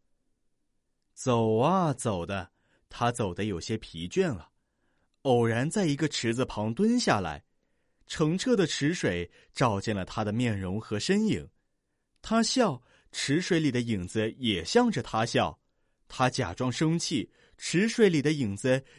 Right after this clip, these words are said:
也向着她假装生气。她忽然灵机一动：世间各种各样的生物都有了，唯独没有像自己一样的生物。那为什么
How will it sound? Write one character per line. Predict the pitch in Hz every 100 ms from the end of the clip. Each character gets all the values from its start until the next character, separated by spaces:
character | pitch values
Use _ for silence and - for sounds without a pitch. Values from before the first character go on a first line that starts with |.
| -
也 | 117 95 101
向 | 226 240
着 | 175
她 | 139 127
假 | 123 101
装 | 92 110
生 | 123 113
气。 | 117 113 - _ _ _ _ _ _
她 | - 131
忽 | 127 139
然 | 131 117
灵 | 113 120
机 | 131 165
一 | 107 123
动： | 240 190 - _ _ _ _ _ _ _ _
世 | - - 226
间 | 180 220 220
各 | 220 269 262
种 | 185 143
各 | 156
样 | 156 147
的 | 131
生 | - 143
物 | 143 120
都 | 117 220 240 247
有 | 113 85
了， | 90 80 _ _ _ _
唯 | 117 117
独 | 123 123 123
没 | 117 135
有 | 107 78 - -
像 | - 156
自 | 147 269
己 | 196 117 85
一 | 95
样 | 113 101
的 |
生 | 92 120 117
物。 | 110 - _ _ _ _ _ _
那 | 214 233
为 | 262 240
什 | - 156
么 | 143